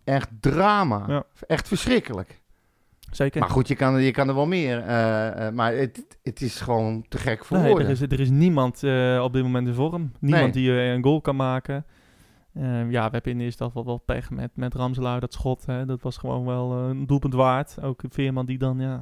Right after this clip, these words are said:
Speaker 2: eh, een beetje lomp, eh, die bal er niet in krijgt.
Speaker 1: Nee.
Speaker 2: Ehm,
Speaker 1: Nou ja, ik zat over die
Speaker 2: ja.
Speaker 1: vijf drie twee te denken, omdat wij het er, eh, zeg maar, in de rit naar huis over hadden. Dat je,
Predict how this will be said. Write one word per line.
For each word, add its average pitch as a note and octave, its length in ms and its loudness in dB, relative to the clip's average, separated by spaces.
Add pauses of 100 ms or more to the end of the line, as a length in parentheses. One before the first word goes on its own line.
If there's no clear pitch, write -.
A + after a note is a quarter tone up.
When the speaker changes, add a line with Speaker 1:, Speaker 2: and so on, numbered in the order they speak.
(160)
Speaker 2:
eh, D3 80 -12
een D3 160 -12 (480)
beetje C#3 220 -2
lomp, C#3+ 340 0
eh, C#3 120 0
die C3 160 -2
bal C#3 200 4
er D3+ 60 -2
niet C#3+ 140 0
in B2+ 80 0
krijgt. B2+ 540 -6
Speaker 1:
Nee. G#2 220 -2
Speaker 2:
Ehm, C3 200 -2 (560)
Speaker 1:
Nou A2 140 4
ja, A#2+ 120 8
ik B2+ 100 2
zat C3+ 240 2
over B2 180 0
die B2 120 -2
Speaker 2:
ja. C#3 80 -2
Speaker 1:
vijf A#2 140 4
drie A2+ 140 -6
twee A#2+ 240 -2
te A2 100 -10
denken, A#2 220 -4
omdat G#2+ 200 -8
wij A2+ 160 0
het A2 120 -6
er, G#2+ 200 -2
eh, G#2 60 -8
zeg G#2+ 140 -8
maar, G#2+ 260 -4
in G#2+ 80 -6
de A2 60 -6
rit G#2 260 -8
naar G#2 120 -4
huis A#2 260 0
over G#2 260 -2
hadden. G2+ 420 -4
Dat G2+ 200 -8
je, G2+ 300 -2